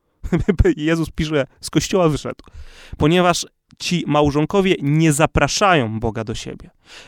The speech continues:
Brygida mówiła bardzo ważnie, że w dzień małżeństwa warto, będąc przed ołtarzem, poprosić wręcz Boga o to, żeby przyszedł do nich. Przyznam szczerze, że aż mi się przypomina mój ślub, bo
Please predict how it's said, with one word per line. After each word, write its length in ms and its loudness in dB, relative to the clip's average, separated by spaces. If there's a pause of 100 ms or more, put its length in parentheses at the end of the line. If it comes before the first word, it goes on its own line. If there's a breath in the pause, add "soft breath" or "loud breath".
Brygida 260 -2
mówiła 220 2
bardzo 320 2
ważnie, 360 2
że 100 -4
w 80 -12
dzień 300 0
małżeństwa 840 -2 (640 soft breath)
warto, 760 0 (300)
będąc 300 0
przed 240 -4
ołtarzem, 640 -4 (520 soft breath)
poprosić 680 4
wręcz 260 -4
Boga 380 -12 (360)
o 160 4
to, 300 0
żeby 260 0
przyszedł 480 0
do 220 2
nich. 300 -10 (500 soft breath)
Przyznam 300 0
szczerze, 260 2
że 180 4
aż 160 0
mi 100 0
się 100 0
przypomina 400 0
mój 140 2
ślub, 340 -2
bo 160 -2